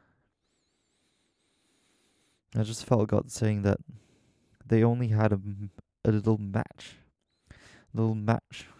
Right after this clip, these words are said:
which they struck against the box. They only a little match, which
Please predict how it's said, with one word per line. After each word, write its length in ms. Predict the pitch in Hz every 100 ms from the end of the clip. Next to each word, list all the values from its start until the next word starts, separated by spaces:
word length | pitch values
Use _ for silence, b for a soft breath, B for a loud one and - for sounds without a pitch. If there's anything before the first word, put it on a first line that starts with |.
| -
which 180 | - 110 -
they 360 | - 120 104 101 -
struck 680 | - - - 131 - - -
against 380 | - 123 110 -
the 60 | 117
box. 460 | - - - - B B B -
They 80 |
only 220 | 110 117 117
a 80 |
little 340 | 107 107 113 110
match, 460 | 110 - - - - _ b b b b
which 200 | 110